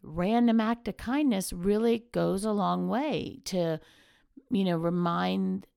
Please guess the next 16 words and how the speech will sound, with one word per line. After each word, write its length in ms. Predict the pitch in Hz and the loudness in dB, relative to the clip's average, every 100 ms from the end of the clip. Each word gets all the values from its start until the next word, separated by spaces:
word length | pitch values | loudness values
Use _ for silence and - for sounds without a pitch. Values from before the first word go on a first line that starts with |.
| _ _ | _ _
us 640 | 180 170 208 - - - - _ _ | 4 4 4 -2 -4 -6 -8 _ _
that 340 | 185 165 - _ | -2 0 -2 _
the 120 | - 160 _ - | -14 -14 _ -6
people 400 | 240 226 254 208 | -2 0 2 2
we 180 | 196 | 2
are 100 | 196 - | 0 -2
interacting 720 | 190 185 170 175 240 226 175 | -2 -2 0 -2 -4 -4 -2
with 320 | 156 156 - - - - - - | -2 -2 -4 -12 -20 -20 -20 -8
are 180 | - 190 | 0 2
more 380 | 190 196 214 226 | 4 4 2 2
than 260 | 208 190 | 2 0
just 300 | 175 185 - | 0 -2 -4
a 40 | 180 | -8
company, 800 | - 196 190 190 185 175 175 - | -4 -2 0 2 0 2 -2 -4
a 100 | 165 | -8
service, 800 | - - 175 175 175 170 165 - | -4 -2 0 0 0 0 0 -4